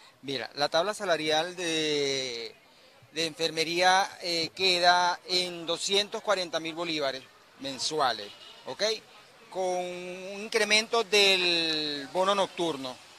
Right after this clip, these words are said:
Pero esa escala salarial que nos están imponiendo, porque es impuesto, no nos alcanza a ninguno, a ningún enfermero, a ningún usuario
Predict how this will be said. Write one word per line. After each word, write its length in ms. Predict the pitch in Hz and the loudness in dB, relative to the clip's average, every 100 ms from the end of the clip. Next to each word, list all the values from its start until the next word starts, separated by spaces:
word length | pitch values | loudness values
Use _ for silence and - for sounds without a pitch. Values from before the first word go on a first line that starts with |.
| - - - | -20 -14 4
Pero 300 | 202 196 202 | 6 8 8
esa 240 | 240 254 | 6 4
escala 320 | 254 247 240 240 | 2 4 4 4
salarial 520 | 226 214 214 185 156 - - | 4 4 6 4 2 -8 -4
que 120 | 196 | -2
nos 200 | 175 175 | -2 -2
están 520 | - 208 220 226 226 - - - - - - | 2 2 2 -4 -14 -18 -20 -20 -20 -20 -10
imponiendo, 800 | 214 202 196 208 247 202 156 156 - - | -8 -2 4 8 8 8 0 -4 -6 -14
porque 240 | 139 156 | -8 -6
es 80 | 160 | -6
impuesto, 580 | 190 170 214 160 156 143 - 226 233 214 | -8 2 2 2 -2 -10 -12 -14 -14 -4
no 200 | 202 226 | -2 0
nos 260 | 247 - - - | -2 -8 -10 -2
alcanza 920 | 196 165 - 233 208 170 - 147 135 - - - | -2 -2 4 6 6 2 -4 -4 -4 -10 -20 -6
a 140 | 165 180 | -2 -2
ninguno, 720 | 180 180 202 247 208 190 170 _ | -4 -4 4 6 6 2 -2 _
a 120 | 170 | -6
ningún 360 | 180 180 226 254 | -6 -6 -2 -2
enfermero, 420 | 233 214 208 180 | -2 -4 -4 -2
a 60 | 170 | -4
ningún 460 | 180 180 269 269 220 | -8 -2 0 0 -2
usuario 600 | - 233 202 165 165 | -2 4 4 4 -2